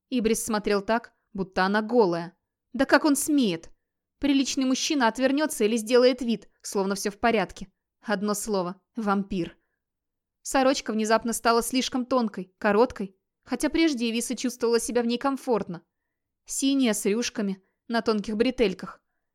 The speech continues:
Она казалась некромантке женственной и нарядной. Вампир стоял там же, где и прежде, чуть присев на одну ногу и не предпринимая попыток нападения.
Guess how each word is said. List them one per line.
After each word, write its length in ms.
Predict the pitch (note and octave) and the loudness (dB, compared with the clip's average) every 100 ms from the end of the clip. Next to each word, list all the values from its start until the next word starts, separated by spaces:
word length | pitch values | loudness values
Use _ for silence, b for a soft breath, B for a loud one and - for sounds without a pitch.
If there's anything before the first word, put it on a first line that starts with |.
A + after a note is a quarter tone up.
| _ _ - | _ _ -6
Она 160 | D#4+ D#4+ | -2 0
казалась 400 | D#4+ D4+ D#4 - | 2 2 2 -2
некромантке 560 | D4+ D4+ D4+ D4+ D#4 | -2 0 2 0 -2
женственной 640 | D4 D#4+ C#4+ - G#3 G3 - | 0 0 -2 -4 -6 -6 -6
и 80 | B3 | -2
нарядной. 640 | C4+ C#4 A3 E3+ E3 - _ _ _ _ _ _ _ _ _ _ - | 2 2 2 -2 -10 -14 _ _ _ _ _ _ _ _ _ _ -2
Вампир 440 | A#3 A3+ A#3+ A#3+ | 0 2 0 -2
стоял 380 | - A#3 B3 B3+ | -2 2 2 2
там 240 | B3+ G#3+ | 2 2
же, 120 | F#3 | 0
где 200 | G3 G3 | -4 -2
и 60 | A#3+ | -2
прежде, 500 | - A#3+ F#3 F#3 - _ _ _ | 2 2 0 -4 -16 _ _ _
чуть 220 | - E4+ E4 | -2 -2 0
присев 400 | C#4+ - A#3 G#3+ | -2 0 -2 0
на 100 | G3+ | 0
одну 200 | A3 A#3 | 0 0
ногу 380 | B3 C4 G3+ - _ _ _ | 0 -2 -4 -12 _ _ _
и 80 | B3 | -2
не 80 | A3+ | -2
предпринимая 640 | A#3+ A#3+ C4 C#4+ A#3+ G3 | -2 -2 0 2 2 0
попыток 360 | G#3+ G3+ G3+ G#3 | -2 -2 -4 -4
нападения. 680 | G3 A#3 G#3+ G3 F3 F3 | 0 0 0 -2 -4 -10